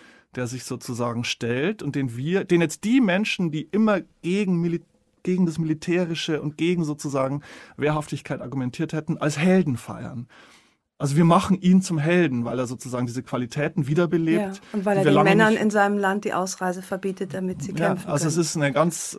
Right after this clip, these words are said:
Speaker 1: äh, ich hoffe, ich habe mich einigermaßen richtig
Speaker 2: Ja,
Speaker 1: ausgedrückt,
Speaker 2: ja.
Speaker 1: aber Putin,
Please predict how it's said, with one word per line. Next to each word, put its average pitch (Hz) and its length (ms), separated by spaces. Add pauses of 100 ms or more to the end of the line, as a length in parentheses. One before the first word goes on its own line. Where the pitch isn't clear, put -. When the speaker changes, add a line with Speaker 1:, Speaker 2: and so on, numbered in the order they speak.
Speaker 1:
äh, 139 280
ich - 100
hoffe, 185 180
ich 147 60
habe 151 80
mich 139 140
einigermaßen 131 460
richtig 151 240
Speaker 2:
Ja, 247 120
Speaker 1:
ausgedrückt, 220 360
Speaker 2:
ja. 226 120
Speaker 1:
aber - 140 (400)
Putin, 208 640